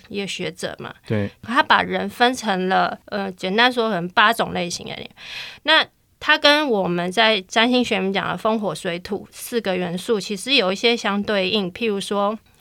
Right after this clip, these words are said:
Speaker 1: 呃，火象星座跟风象星座的，他们是属于阳性星座；土象星座跟水象星座是阴性星座。那这个阳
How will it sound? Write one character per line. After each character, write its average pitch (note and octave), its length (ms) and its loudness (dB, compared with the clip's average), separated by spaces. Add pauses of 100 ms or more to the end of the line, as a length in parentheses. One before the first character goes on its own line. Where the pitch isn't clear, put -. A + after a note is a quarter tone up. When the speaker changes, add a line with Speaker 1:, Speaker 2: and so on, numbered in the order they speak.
(120)
Speaker 1:
呃， G3 280 2
火 G3+ 240 2
象 C4 300 4
星 A3 240 0
座 G#3 240 2
跟 G#3 240 2
风 A#3 180 2
象 A#3+ 220 4
星 F#3+ 240 -4
座 F#3 180 -4
的， - 240 -10 (300)
他 C4 160 6
们 A#3 80 4
是 A#3+ 140 6
属 G3 200 -4
于 F#3 200 0
阳 F3 360 0
性 G3+ 240 0
星 F3+ 220 -4
座； - 320 -8 (480)
土 F#3 260 2
象 A3+ 320 4
星 A3 220 0
座 A3 180 0
跟 G#3+ 180 0
水 F3+ 240 -4
象 G3 240 -2
星 F#3+ 220 -4
座 G3 160 -4
是 G3 160 -4
阴 B3 260 2
性 A#3+ 220 0
星 F3+ 220 -4
座。 F3+ 200 -6
那 B3+ 160 2
这 E4 140 -4
个 C4+ 140 4
阳 F#3 360 0